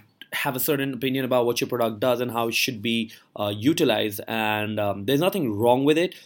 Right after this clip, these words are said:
but it's fucking biased. That's the problem with it. I mean, you might be right from where you're coming from, you might be coming from a place of heart, but it doesn't necessarily show a true picture, um, of, of the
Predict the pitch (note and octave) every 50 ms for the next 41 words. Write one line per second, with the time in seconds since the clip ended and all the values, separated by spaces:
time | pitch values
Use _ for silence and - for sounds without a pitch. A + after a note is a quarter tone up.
0 | _ _ - A#2+ A2 G2+ C3+ C3 B2+ B2 A#2 A2+ - _ - D#3+ D#3 D3+ - -
1 | D#3 D3 D3+ C#3 A#2+ A2 G2+ G2 G2 A2+ A2+ A2+ G#2+ G2+ F#2 F#2+ F#2+ - - -
2 | B2 A#2 - - - - A#2 G#2+ G2+ G#2 G#2 G#2 A2+ G#2 G#2 G2+ G2 A2 A2 A2
3 | A#2 A2+ G#2+ G#2 G#2+ - - - - - - - - _ _ _ _ _ _ _
4 | _ _ _ _ _ _ - _ _ - C#3 B2+ A2 A2+ D#3 G3+ G3+ G3+ G3 F3
5 | C#3 C3 B2 A2+ C#3 C#3 D3 C#3+ - D#3 C#3+ C3+ C3+ C3 B2+ B2+ C3 B2+ C3+ C#3
6 | C3+ - C#3 C3+ C3+ C3 B2+ B2+ B2 B2 B2 A#2+ B2 B2 A#2+ A#2 B2+ A2+ G#2+ G#2
7 | A#2 A2+ A2+ - A2+ G#2 - B2+ C3 B2+ A#2 A2+ G#2+ G#2 A2+ A2+ A2+ G#2+ - -
8 | A#2+ C3 B2 D3 D3+ D3+ E3 D#3 C#3+ C#3 C#3 - - C3+ B2+ A#2 - D3 C3 A#2
9 | A2 A2+ - D#3 D3 C#3+ D3 D#3+ D3 - - - C3 A2+ G#2+ G2+ G2+ - - -
10 | _ _ - A2 G#2+ G#2 G2+ G2 G2+ G2+ F#2+ G2 G#2 G2+ - - - B2+ B2+ A2+
11 | A2 - - - - A#2+ A2+ G#2 A2 G#2+ A#2 A2 G#2+ G#2 G2+ G2+